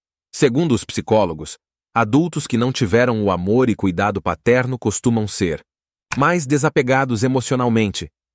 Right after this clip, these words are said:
têm dificuldades em estabelecer vínculos afetivos fortes e que duradouros. Além disso, muitos filhos de pais ausentes repetem esse comportamento quando se tornam pais.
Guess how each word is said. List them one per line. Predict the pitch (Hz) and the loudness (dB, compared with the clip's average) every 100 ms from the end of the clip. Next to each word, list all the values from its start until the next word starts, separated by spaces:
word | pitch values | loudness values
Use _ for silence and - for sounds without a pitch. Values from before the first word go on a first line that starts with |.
| _ | _
têm | 147 143 | 0 2
dificuldades | 135 151 135 117 123 127 120 110 | 0 -2 0 2 2 2 -2 -2
em | 117 | -2
estabelecer | 117 - 120 117 - 120 | -2 -2 0 0 2 0
vínculos | 98 104 143 131 117 | 0 0 0 0 0
afetivos | 113 120 - 131 113 - | 0 -2 -2 -2 0 -4
fortes | - 143 120 - 78 - - _ - | 2 4 4 0 -12 -12 -14 _ -6
e | 113 | -2
que | 120 | 0
duradouros. | 107 110 95 92 80 71 - - _ _ _ - | 2 2 2 -2 -4 -10 -12 -14 _ _ _ -4
Além | 104 117 | 0 2
disso, | 101 139 - 90 - _ _ | 4 2 2 -8 -14 _ _
muitos | 131 170 180 143 | 2 2 2 -2
filhos | - 139 135 98 | 0 2 2 2
de | 82 | -2
pais | - 107 95 85 | 0 0 2 -2
ausentes | 82 95 117 104 85 - _ _ - | -2 0 0 0 -8 -14 _ _ -2
repetem | 139 147 143 135 123 | 0 2 2 2 0
esse | 123 - | -2 0
comportamento | 127 127 117 123 113 110 110 | 0 0 0 0 2 0 -4
quando | - 120 104 | -2 0 0
se | 123 | -4
tornam | - 104 101 101 95 | 0 2 2 -2 -4
pais. | 95 82 78 - | -4 -6 -8 -12